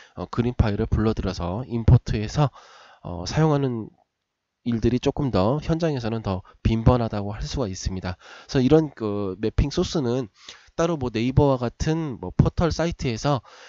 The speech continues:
스케치업 매핑 소스 이렇게 검색을 하시면 여러 가지,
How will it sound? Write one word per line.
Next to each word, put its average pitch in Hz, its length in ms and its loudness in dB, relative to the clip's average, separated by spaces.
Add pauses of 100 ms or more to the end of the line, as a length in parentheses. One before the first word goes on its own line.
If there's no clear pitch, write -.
(220)
스케치업 214 720 -2
매핑 143 460 2
소스 - 480 0 (160)
이렇게 110 240 -6
검색을 120 480 -2
하시면 139 500 -4
여러 131 240 0
가지, 117 520 0